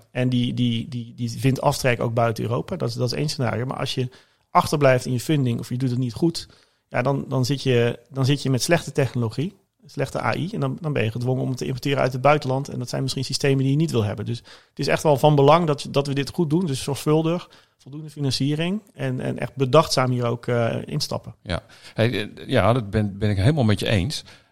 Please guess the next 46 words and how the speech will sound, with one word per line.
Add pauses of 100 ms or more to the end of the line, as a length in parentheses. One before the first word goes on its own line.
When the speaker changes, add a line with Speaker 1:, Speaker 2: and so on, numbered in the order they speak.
(160)
Speaker 2:
Een
andere
interessante
ontwikkeling,
waar,
daar
wil
ik
wel
eens
van
horen
hoe
jij
daarnaar
kijkt. (260)
Dat
de
g-,
de
wat,
wat
grotere
bedrijven,
I
B
M,
Google,
die
zijn
volgens
mij
allemaal, (100)
allemaal
bezig
met, (360)
eh,
werken
aan (120)
moeilijke
algoritmes,
die,
die
heel
complex
zijn,